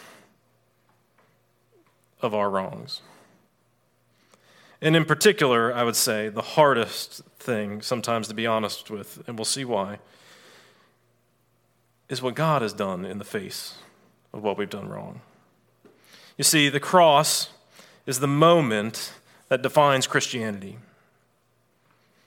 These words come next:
It's the moment that really defines the gospel. Uh, it is the moment in which, of course, God actually saves us,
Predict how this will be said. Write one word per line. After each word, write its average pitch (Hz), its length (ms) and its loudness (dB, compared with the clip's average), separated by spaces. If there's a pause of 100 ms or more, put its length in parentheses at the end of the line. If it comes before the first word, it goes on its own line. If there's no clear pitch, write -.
(440)
It's 147 160 2
the 165 100 4
moment 175 400 8
that 160 120 4
really 147 180 4
defines 135 500 2
the 123 120 -4
gospel. 110 540 -6 (1400)
Uh, 123 480 0
it 151 160 -2
is 143 240 0
the 143 80 -2
moment 143 880 4 (1000)
in 139 120 -2
which, 143 220 2
of 135 80 -4
course, 131 300 2
God 135 500 2 (460)
actually 139 480 0
saves 147 520 0
us, 104 360 -6